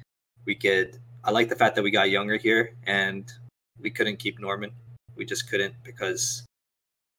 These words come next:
well, like you said, we kept Lowry. We don't know what's happening with Lowry in the offseason, so that's all up in the air as well. But I'm happy. I'm, I'm, I'm happy. Like, anytime a Raptor goes to a place where he's gonna be able to contend for a championship and get minutes,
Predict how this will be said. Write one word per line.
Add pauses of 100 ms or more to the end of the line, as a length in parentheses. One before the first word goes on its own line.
(160)
well, (580)
like
you
said, (200)
we
kept
Lowry.
We
don't
know
what's
happening
with
Lowry
in
the
offseason,
so (380)
that's
all
up
in
the
air
as
well. (400)
But
I'm
happy.
I'm,
I'm,
I'm
happy.
Like,
anytime
a
Raptor
goes
to
a
place
where
he's
gonna
be
able
to
contend
for
a
championship
and
get
minutes,